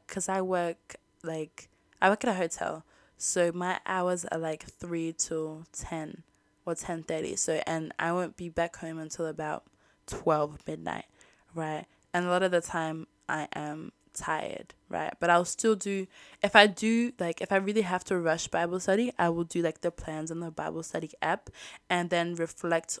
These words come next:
on, like, the book that I'm reading for the month. Currently, I'm reading the book of Proverbs. Just a quick little side note, Proverbs is a really good book. I've read so far James and Proverbs.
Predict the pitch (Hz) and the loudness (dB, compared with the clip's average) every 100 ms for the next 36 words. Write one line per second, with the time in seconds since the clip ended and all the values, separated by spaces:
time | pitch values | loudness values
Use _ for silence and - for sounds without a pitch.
0 | - 165 156 160 156 156 175 160 165 165 | -8 -6 -6 -6 -8 -6 -6 -6 -8 -12
1 | - 160 156 156 165 165 156 - 165 160 | -8 -8 -6 -8 -8 -8 -10 -10 -8 -8
2 | 151 254 - - - - 214 - 214 - | -6 -6 -10 -20 -14 -2 -2 0 -4 -4
3 | 196 190 202 190 175 185 - - - 160 | -4 -2 -2 -4 -6 -8 -10 -12 -12 -10
4 | 165 156 160 - - - _ - - - | -8 -8 -8 -12 -14 -18 _ -8 -8 -8
5 | 185 - 175 170 - 160 156 156 - - | -14 -12 -8 -6 -4 -4 -6 -12 -16 -16
6 | 156 170 165 - 165 170 156 156 151 147 | -10 -8 -10 -12 -14 -12 -12 -12 -12 -14
7 | 151 147 - _ - - - - - 175 | -14 -14 -18 _ -20 -20 -20 0 4 4
8 | 160 175 180 185 - 180 - 170 165 170 | 2 2 2 2 -4 -4 2 2 2 0
9 | 165 - 165 165 160 - 160 - 151 151 | -8 -2 0 0 -2 -6 -6 -6 -8 -8
10 | 147 - | -8 -8